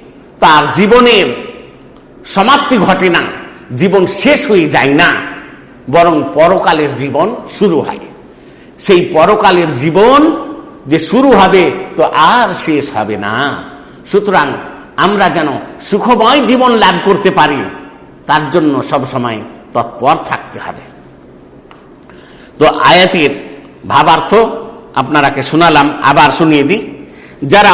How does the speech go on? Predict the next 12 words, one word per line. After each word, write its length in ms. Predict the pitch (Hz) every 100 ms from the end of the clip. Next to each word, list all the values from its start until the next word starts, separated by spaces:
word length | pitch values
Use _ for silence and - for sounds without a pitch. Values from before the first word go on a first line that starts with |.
| 156
অন্তর 360 | 185 202 285 285
থেকে 300 | 277 277 247 208
মহান 320 | 185 214 214
আল্লাহর 440 | 175 190 220 269 269
প্রতি 320 | 247 214 160 - - - -
প্রকৃত 380 | 254 254 247 214 214
ঈমান 380 | 170 170 220 277 262
স্থাপন 420 | - 240 269 214 190
করবে 420 | 165 156 143 143 175 240 415 - - - - - - - - - - - -
এবং 220 | 208 214 185
সৎকর্মে 720 | 233 190 - 254 269 254 226
অবিচল 560 | 185 185 180 190 202